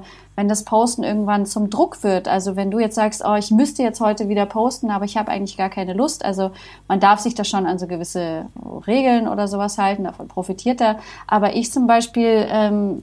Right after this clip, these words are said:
sag halt, manchmal habe ich einfach keine Zeit und wenn ich einen Post mache, dann soll der schön sein und dann will ich irgendwie wirklich was sagen und ich poste eigentlich nie, weil ich denk, „Oh, jetzt sollte ich irgendwie posten.“ Also ich habe das in der Vergangenheit ein paar Mal gemacht, so, „Oh, jetzt müsste ich mal wieder.“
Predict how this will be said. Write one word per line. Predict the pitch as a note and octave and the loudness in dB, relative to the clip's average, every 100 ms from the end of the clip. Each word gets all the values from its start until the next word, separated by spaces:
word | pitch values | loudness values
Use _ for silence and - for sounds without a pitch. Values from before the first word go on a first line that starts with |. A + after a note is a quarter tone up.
| - | -12
sag | - - G3 G3 G3+ A3 A#3+ | -16 -10 -10 -4 0 0 2
halt, | A3 G#3+ - - - - | 0 0 -6 -14 -14 -10
manchmal | G#3 G#3 G#3+ A#3+ A3 G#3+ | 0 2 2 0 0 0
habe | A3 | -2
ich | - | -4
einfach | A3+ G#3+ A3+ | -4 -4 -4
keine | A3 G#3+ G#3+ | 0 0 2
Zeit | B3+ C4 D4 | 4 4 2
und | G3+ G3+ | 0 2
wenn | B3 | 4
ich | C#4+ | 4
einen | C#4 | 2
Post | B3+ B3 - | 0 -2 -2
mache, | A#3 A#3+ A#3+ | -4 -2 -2
dann | G#3+ | 0
soll | G3+ G3 | -2 -2
der | G3 | -2
schön | - C4+ D4+ | 0 2 4
sein | C4+ B3 | 4 4
und | G#3+ G#3+ | 2 0
dann | G3+ | 0
will | A3 | 0
ich | G#3+ | -2
irgendwie | G#3 G#3 G3+ | -2 -2 -2
wirklich | G#3+ G3+ | -6 -4
was | G3 - | -4 0
sagen | F#3+ A3 C4 C4+ C4+ - - - | 4 4 2 -2 -8 -16 -20 -2
und | A3 G#3 | 0 0
ich | G#3 - - | -2 -8 -6
poste | A3+ B3 B3 | -2 0 2
eigentlich | - A3 A3 | 0 0 2
nie, | B3+ | 2
weil | A#3+ | 2
ich | A#3+ | 2
denk, | G#3 - | -2 2
„Oh, | A3 | 2
jetzt | A3 G#3+ | 2 2
sollte | G3+ A#3+ C4+ | 2 2 0
ich | |
irgendwie | C4 C4 | -2 -2
posten.“ | B3 A#3+ C4+ C4+ A#3 | 2 2 2 2 0
Also | G3 | 0
ich | G3+ | 0
habe | A3+ | 0
das | A#3 G#3 | -2 -2
in | |
der | G#3 | -2
Vergangenheit | G3 G3+ G#3+ A3 G#3 | 0 0 0 0 0
ein | G3+ | 0
paar | G#3+ G3+ | 0 2
Mal | G3 | 0
gemacht, | F#3+ A3 A#3 | 0 -2 -2
so, | G#3 | -2
„Oh, | G3+ | 0
jetzt | G3 G#3 | 0 0
müsste | A#3+ B3 | 0 -2
ich | C#4+ | -2
mal | B3+ A#3+ | 0 2
wieder.“ | B3 B3 | 2 2